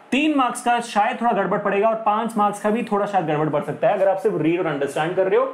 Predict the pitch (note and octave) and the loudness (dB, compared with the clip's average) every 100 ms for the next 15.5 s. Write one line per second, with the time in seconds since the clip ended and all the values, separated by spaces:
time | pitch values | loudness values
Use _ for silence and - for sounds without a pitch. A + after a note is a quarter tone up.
0 | - - - D#3 E3 F3 G3+ B3 A3 E3 | -8 -10 -2 0 0 2 2 2 2 2
1 | F3 F3+ E3 F3+ F#3 D#3+ B3+ - G3+ F#3+ | 2 0 0 -2 -4 -4 -4 -2 0 0
2 | G3+ G3+ D#3+ D3 B2+ A#2+ A#2 - - - | -2 0 0 0 -2 -6 -12 -20 -20 -20
3 | - D3+ D3+ G3+ D#3+ G#3+ A3+ G3 G3 G#3+ | -4 -2 0 0 0 0 2 2 0 0
4 | C#4 - C#4+ C#4+ C4+ G#3 F#3 F3+ C4 B3 | -4 -2 0 0 0 0 0 0 -2 0
5 | B3 A#3+ G#3 F#3 F3+ E3+ A#3 F3+ - D#3 | 0 0 -2 -2 -4 0 0 0 0 -2
6 | - - - - - _ - - - - | -4 -18 -20 -20 -20 _ -20 -20 -20 -20
7 | - - A3 A3 - - - - - - | -10 -2 -2 -2 -4 -12 -20 -20 -20 -20
8 | - - - - B3 D4 G3+ A#3+ C4 B3+ | -20 -20 -10 -2 0 0 0 0 0 0
9 | G3 A#3+ A3+ G#3+ G#3+ - A#3+ A#3+ B3+ B3+ | 0 0 2 0 -2 0 0 0 -2 -2
10 | A#3+ B3+ B3 B3 B3+ B3+ B3 A#3+ - - | -2 0 0 -2 -2 -2 -2 -4 -8 -20
11 | - - - - - D3+ D3+ D3 B2+ B2 | -20 -20 -20 -20 -6 0 0 0 -4 -4
12 | A#2 - - - - A#3 A3+ G#3 B3+ G3 | -6 -14 -20 -20 -6 -2 0 0 0 0
13 | G#3 - D#3+ B2 B2 G#3 - - - - | 0 0 -2 -2 -6 -8 -16 -20 -20 -20
14 | - - A3 A3+ - D4+ C#4 D4 D3+ B2 | -6 0 0 0 -2 0 0 0 0 0
15 | C4+ C#4+ - C#3+ | 0 0 -6 -8